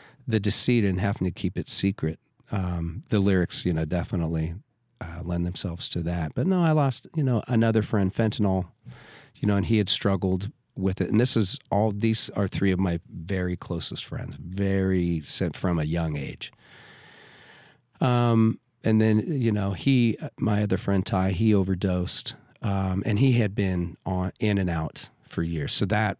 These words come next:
wasn't as much of a shocker. You know, he had almost gone a couple of times. But, um, it was still difficult, you know, to watch him go. But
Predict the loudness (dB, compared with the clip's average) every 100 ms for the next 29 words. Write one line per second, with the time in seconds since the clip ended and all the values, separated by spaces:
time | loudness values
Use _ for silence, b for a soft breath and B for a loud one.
0 | -12 -20 _ _ _ _ 0 2 4 2
1 | 2 0 -2 -4 -6 -8 -8 -10 -14 -18
2 | -18 _ -2 0 -2 0 0 0 0 -2
3 | -2 -2 -2 -6 -6 -8 -8 -10 -10 -12
4 | -14 -20 b b b b _ _ 0 0
5 | -2 -2 0 0 -2 -4 -8 _ _ _
6 | B B B B B 0 0 0 -6 -8
7 | -4 0 0 0 -4 _ -6 -4 0 0
8 | 0 -2 -4 -2 -2 -2 -4 -8 -18 -2
9 | 0 0 -2 -4 -4 -4 -6 -8 -12 _
10 | _ _ B B B B B B -2 2
11 | 2 -2 -10